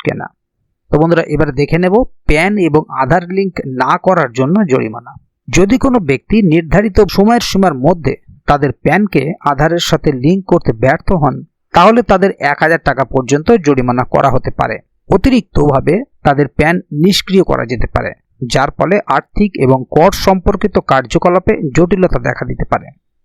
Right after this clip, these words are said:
ভুল তথ্য প্রদানের জন্য ভারী জরিমানা। যদি কোনো ব্যক্তি ভুল প্যান বা আধার বিবরণ প্রদান করেন, তাহলে প্রতিটি লঙ্ঘনের জন্য তাদের দশ হাজার টাকা জরিমানা করা হতে পারে। কর ফাঁকি বা জালিয়াতির ক্ষেত্রে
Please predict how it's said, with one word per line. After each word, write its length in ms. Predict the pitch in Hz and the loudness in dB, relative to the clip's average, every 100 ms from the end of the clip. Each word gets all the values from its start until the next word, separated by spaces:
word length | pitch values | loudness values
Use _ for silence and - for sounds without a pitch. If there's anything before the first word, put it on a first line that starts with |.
| _ _ 131 | _ _ 2
ভুল 200 | 220 240 | 2 2
তথ্য 320 | 247 - 240 | 0 0 -2
প্রদানের 480 | - 156 156 160 139 | 0 0 0 -2 0
জন্য 260 | 147 214 | 0 0
ভারী 360 | 262 143 151 143 | -2 -2 -2 0
জরিমানা। 460 | 131 120 113 110 - _ _ _ 127 | 0 0 -2 -6 -12 _ _ _ 0
যদি 220 | 190 247 | 2 2
কোনো 220 | 226 160 | 0 0
ব্যক্তি 440 | 113 131 - 226 285 | 0 -4 -2 -2 -2
ভুল 520 | - 135 - 214 226 | -6 0 2 2 0
প্যান 500 | - 147 151 220 262 _ | -4 -2 -2 -2 -6 _
বা 120 | 139 - | -4 -2
আধার 380 | 135 139 180 156 | -2 0 -2 -2
বিবরণ 420 | 135 127 127 120 | 0 2 0 -2
প্রদান 380 | - 139 196 190 | 0 0 0 -2
করেন, 280 | 127 117 - _ _ - | -4 -4 -10 _ _ -2
তাহলে 220 | 165 190 - | 2 2 2
প্রতিটি 360 | - 180 220 233 | 0 2 0 2
লঙ্ঘনের 520 | 156 143 151 190 202 | 2 0 0 0 0
জন্য 240 | 139 123 127 240 269 _ _ - | 0 -2 0 -2 -4 _ _ -4
তাদের 240 | 135 143 - 135 | -2 -4 -6 -2
দশ 160 | 160 175 | 0 2
হাজার 200 | 214 214 196 | 2 0 -2
টাকা 200 | 185 190 - 131 | -2 -2 -4 0
জরিমানা 420 | 143 147 147 202 | 0 2 0 0
করা 220 | - 127 | 0 0
হতে 180 | 120 - | 0 -4
পারে। 220 | - 113 - _ _ | -4 -6 -8 _ _
কর 200 | - 160 160 | 0 0 0
ফাঁকি 320 | - 151 220 240 262 233 139 | -4 -6 -4 -4 -6 -10 -4
বা 120 | 131 143 - 139 | -4 -4 -12 -4
জালিয়াতির 480 | 147 151 202 226 - | 0 0 0 -2 -4
ক্ষেত্রে 360 | - 135 151 | -4 -2 0